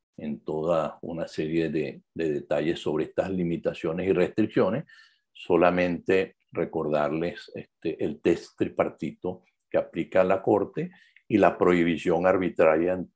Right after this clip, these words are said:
la prohibición de la privación arbitraria de estos bienes y los requisitos de expropiación. Entre, entre los requisitos que ya hemos, eh, fijado, podemos decir que están las pautas de las figuras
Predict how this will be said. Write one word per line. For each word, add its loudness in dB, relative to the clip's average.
la 0
prohibición 2
de 6
la 4
privación 0
arbitraria 2
de -4
estos -2
bienes 2
y 6
los 8
requisitos 0
de 2
expropiación. -4
Entre, -2
entre -6
los -6
requisitos -6
que -2
ya 2
hemos, -4
eh, -6
fijado, 2
podemos 0
decir 2
que 0
están -2
las 2
pautas 2
de 2
las 0
figuras -4